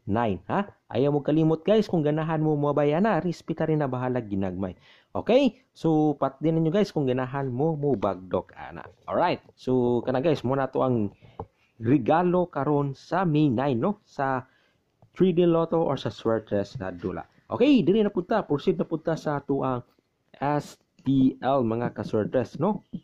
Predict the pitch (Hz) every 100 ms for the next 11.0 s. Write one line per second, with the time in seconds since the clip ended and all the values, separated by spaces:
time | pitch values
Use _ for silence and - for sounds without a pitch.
0 | - - _ - - - _ _ _ _
1 | _ - 117 117 131 120 120 - 127 117
2 | - _ - 160 - - - _ _ _
3 | _ _ _ - 135 135 127 139 143 131
4 | 120 131 151 - _ _ _ _ _ _
5 | - 143 190 - _ _ _ _ - _
6 | _ - 110 107 - 180 175 175 170 165
7 | - 143 139 139 131 120 131 131 120 117
8 | 101 104 104 139 139 - _ _ _ -
9 | - - 113 185 170 160 165 170 156 156
10 | 151 - 147 143 - 131 131 127 120 110